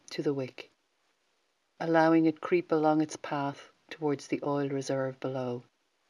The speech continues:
Between us, without fuss, the lamp began to glow and swing. "All you needed," she said, "was to give yourself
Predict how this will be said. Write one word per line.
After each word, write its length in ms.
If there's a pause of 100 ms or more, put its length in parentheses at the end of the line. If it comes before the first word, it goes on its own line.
(640)
Between 400
us, 340 (300)
without 460
fuss, 560 (720)
the 120
lamp 360 (100)
began 440
to 100
glow 480 (400)
and 200
swing. 560 (1400)
"All 200
you 160
needed," 360
she 140
said, 420 (580)
"was 160
to 100
give 160
yourself 600